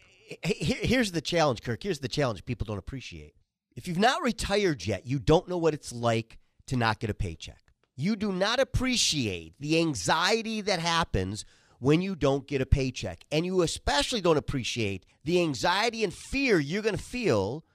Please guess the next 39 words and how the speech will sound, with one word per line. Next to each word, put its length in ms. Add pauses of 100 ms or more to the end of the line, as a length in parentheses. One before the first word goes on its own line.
(100)
if 140
you're 100
not 200
getting 180
a 40
paycheck 720
and 260
there's 320
significant 720 (140)
market 400
volatility 640 (320)
or 80
we 140
end 120
up 120
in 60
a 20
recession. 420
You 160
do 200
not 420 (120)
understand 920 (260)
what 180
that's 220
gonna 160
be 80
like. 240
Here's 280
the 120
reality, 680 (200)
right? 300 (180)
We 200
are 80
hardwired, 1120 (380)
folks, 420 (180)
right? 180
We 140
are 100
hardwired 1080